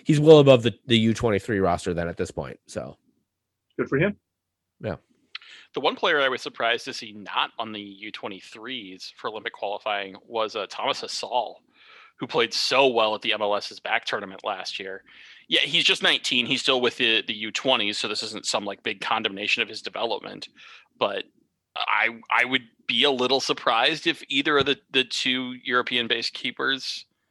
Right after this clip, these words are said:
Speaker 3: that, uh, that you named, M J, were ahead of Hasal at this point.
Speaker 2: Okay.
Speaker 3: But I, I don't know. I got to admit, I don't pay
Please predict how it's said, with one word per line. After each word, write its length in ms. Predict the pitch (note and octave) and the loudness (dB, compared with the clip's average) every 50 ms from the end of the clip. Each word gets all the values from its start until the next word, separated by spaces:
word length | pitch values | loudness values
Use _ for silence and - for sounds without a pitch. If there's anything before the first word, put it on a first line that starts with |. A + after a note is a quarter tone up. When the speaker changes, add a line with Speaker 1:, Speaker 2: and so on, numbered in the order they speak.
| _ _ _ _ _ _ _ _ - | _ _ _ _ _ _ _ _ 0
Speaker 3:
that, 260 | B2 B2 A#2+ - - | 0 0 0 0 0
uh, 380 | A#2+ A#2 A#2 A#2 A#2 A#2 A#2+ A#2 | 0 2 2 2 2 0 0 -2
that 120 | A#2+ A#2+ A#2+ | -6 -8 -8
you 80 | B2 | -4
named, 300 | A#2+ B2 B2 B2 B2 C3+ | -2 0 0 0 2 0
M 160 | B2+ A#2+ A#2+ | 0 0 0
J, 220 | A#2 C3 B2+ B2+ B2 | 0 2 2 2 2
were 400 | A#2+ A#2 A#2 A#2 A#2 A2+ A2 - - | 0 -2 -4 -2 -2 -2 -2 -2 -4
ahead 220 | - - B2 A#2+ | -4 -2 -2 -2
of 80 | A#2 - | -2 -4
Hasal 480 | D#3 D3+ - - A#2 A2+ D3+ F3 F3 _ _ - | -4 -6 -6 -6 -6 -6 -6 -8 -10 _ _ -10
at 100 | - D3 | -8 -8
this 160 | - F3 D#3 - | -6 -8 -10 -8
point. 340 | - F#3 F#3 G3 G3 - - _ _ _ _ _ _ - | -8 -6 -6 -6 -6 -8 -12 _ _ _ _ _ _ -12
Speaker 2:
Okay. 220 | - - D3 D3 D3 - _ _ - | -6 -4 -2 -4 -4 -6 _ _ -2
Speaker 3:
But 200 | B2+ A#2 A#2+ - _ _ _ _ _ _ _ _ _ _ _ _ _ _ _ _ - | 0 0 -2 -4 _ _ _ _ _ _ _ _ _ _ _ _ _ _ _ _ -6
I, 240 | A#2 A2+ A2 G#2+ A2 - - - | -4 -4 -4 -4 -6 -8 -4 -2
I 60 | D3 | 0
don't 140 | B2+ B2 A#2+ | 2 2 2
know. 140 | A2+ G#2 - - | 2 0 0 0
I 80 | B2+ B2+ | 0 2
got 160 | C#3+ C#3 C3 | 4 4 4
to 120 | B2+ B2+ | 4 2
admit, 280 | A#2+ A#2 A#2 A2 G#2 - | 2 2 2 0 0 0
I 120 | G#2+ A#2 A2+ | 0 0 2
don't 240 | B2 A#2 A#2 - | 2 0 0 -2
pay 420 | - - A#2+ A2+ A2 G#2+ G#2 G2 | -2 0 2 2 2 2 0 -2